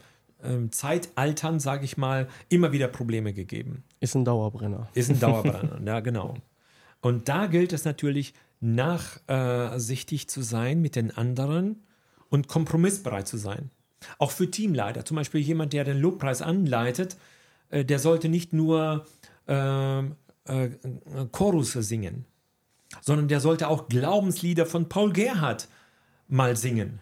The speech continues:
Speaker 1: ja? Das kennen wiederum die älteren Leute vielleicht. Die Älteren sollten aber auch nicht nur mitsingen, wenn's Paul Gerhardt Lieder sind, sondern sollten auch mitsingen,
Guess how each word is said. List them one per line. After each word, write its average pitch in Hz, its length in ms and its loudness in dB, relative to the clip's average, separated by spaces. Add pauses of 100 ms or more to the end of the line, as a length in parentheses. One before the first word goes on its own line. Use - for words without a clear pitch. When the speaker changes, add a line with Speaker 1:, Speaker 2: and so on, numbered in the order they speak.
Speaker 1:
ja? 151 380 -4 (960)
Das 139 280 0
kennen 180 280 2
wiederum 170 340 4
die 165 140 0
älteren 185 360 2
Leute 104 280 0
vielleicht. - 380 -12 (360)
Die 160 180 2
Älteren 185 440 2
sollten 160 340 0
aber 151 140 0
auch 143 140 -2
nicht 175 160 0
nur 175 100 2
mitsingen, 170 360 0
wenn's 151 180 0
Paul 151 260 0
Gerhardt 175 400 0
Lieder 123 240 -2
sind, 170 300 0 (840)
sondern 151 420 2
sollten 160 480 0
auch 147 160 -2
mitsingen, 180 540 -2